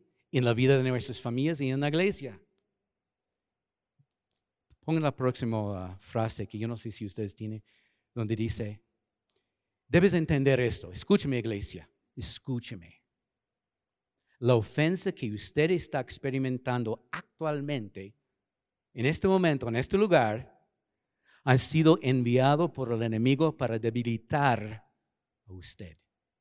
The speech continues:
Voy a repetir. Porque algunos de ustedes están sentados aquí, "Santo, santo, santo, lindo, lindo, lindo". Levantamos nuestras manos, somos santos, y por dentro estamos comiendo cemento. Alguien diga amén.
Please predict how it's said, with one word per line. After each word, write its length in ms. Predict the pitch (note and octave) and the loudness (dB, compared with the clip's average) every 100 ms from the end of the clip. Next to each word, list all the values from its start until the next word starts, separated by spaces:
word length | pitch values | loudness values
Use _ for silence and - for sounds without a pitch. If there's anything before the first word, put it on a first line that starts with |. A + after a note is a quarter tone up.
| _ _ _ | _ _ _
Voy 120 | - G#2 | -12 -10
a 60 | |
repetir. 580 | G2 F#2 F2+ G2+ D#2+ _ _ _ _ - - | -10 -12 -16 -18 -20 _ _ _ _ -12 0
Porque 260 | D3 D3+ | 0 2
algunos 340 | C#3+ D#3 B3 F#3+ | 0 0 -2 2
de 120 | D#3+ | 0
ustedes 260 | C#3 E3+ | 2 0
están 160 | B2+ C#3+ | 0 -4
sentados 540 | - B2 B2+ C3 C3 | -2 -2 0 2 2
aquí, 180 | A2+ A#2 | -2 -6
"Santo, 580 | - - F#3+ G3 F#3+ E3+ | -4 -4 -4 -6 -8 -10
santo, 460 | - D3+ D3+ D3 C3+ | -6 -8 -8 -10 -8
santo, 420 | C#3 C3+ C3+ C#3 | -6 -8 -6 -6
lindo, 420 | F#3+ G3+ G3 D#3 | -6 -6 -4 -4
lindo, 340 | C#3+ D3+ C#3+ | -2 -4 -4
lindo". 320 | C3+ B2+ B2+ A#2 - - | -4 -2 -4 -6 -10 0
Levantamos 720 | F3+ F3 F3+ - G#3 G#3 G3 | 4 4 4 6 6 4 2
nuestras 360 | F3+ E3 D3+ C3+ | 2 2 2 0
manos, 340 | C#3 C#3+ C#3+ | 0 2 2
somos 340 | G#3+ G#3+ G#3 - | 2 4 4 4
santos, 640 | D3+ D3+ C#3+ D#3 C#3 - _ _ _ _ _ _ _ _ | 4 4 4 0 0 -8 _ _ _ _ _ _ _ _
y 80 | C#3+ | -2
por 240 | A#2+ D3 C3 | 4 6 6
dentro 420 | D#3+ F#3 D#3+ C3+ | 4 6 4 2
estamos 340 | - C#3+ C#3 | 4 2 2
comiendo 400 | - B2 C3 C3 | 0 6 8 8
cemento. 460 | A#2 B2 C3 A2+ G#2+ | 4 4 4 6 8
Alguien 260 | B2 B2+ | 8 8
diga 200 | B2 B2 | 8 8
amén. 600 | A#2+ B2 A#2+ G2 F#2+ - | 8 8 6 4 -4 -10